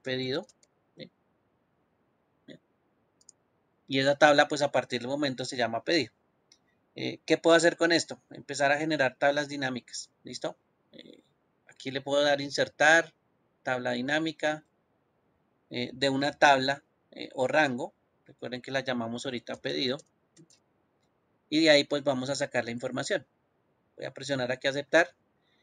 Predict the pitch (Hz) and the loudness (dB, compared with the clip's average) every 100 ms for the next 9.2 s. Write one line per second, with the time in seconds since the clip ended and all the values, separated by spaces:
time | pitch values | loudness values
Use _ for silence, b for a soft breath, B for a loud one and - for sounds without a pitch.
0 | _ - 135 131 135 143 131 120 123 131 | _ -8 -2 -2 -2 0 0 0 0 0
1 | 117 127 127 123 120 135 156 143 135 - | 0 -4 -2 -2 0 0 0 0 -2 -2
2 | 139 - 170 233 _ _ _ _ _ _ | -2 -2 -4 -6 _ _ _ _ _ _
3 | _ - - 131 131 - 151 139 135 135 | _ -18 -6 -2 -2 4 4 4 0 -6
4 | 135 135 120 117 117 117 123 127 _ - | -6 -6 -4 -2 -2 -4 -6 -8 _ -20
5 | - - 120 113 - _ _ _ _ - | -20 -12 -8 -8 -8 _ _ _ _ -20
6 | 175 _ _ _ _ _ 127 123 127 - | -20 _ _ _ _ _ -12 -4 -4 -4
7 | 139 147 151 147 147 147 139 120 120 139 | -2 2 2 2 -4 -4 -2 -2 -2 -2
8 | 120 117 123 123 127 123 127 123 117 113 | -2 -2 -4 0 0 0 -2 -4 -6 -8
9 | 127 | -12